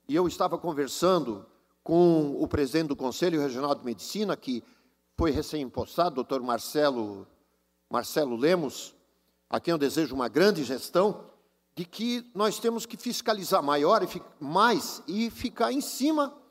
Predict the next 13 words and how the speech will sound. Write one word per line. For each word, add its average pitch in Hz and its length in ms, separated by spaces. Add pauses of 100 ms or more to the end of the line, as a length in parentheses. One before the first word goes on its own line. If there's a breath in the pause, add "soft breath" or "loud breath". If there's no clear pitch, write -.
(520)
do 277 160
nível 220 680 (100)
de 170 120
aprendizado, 123 720
do 202 180
tipo 294 440
de 151 100
aprendizado. 123 600 (1000)
E, 170 720 (200)
sinceramente, 208 1040 (440)
quando 190 320
tem 151 600 (440)
professores 170 1200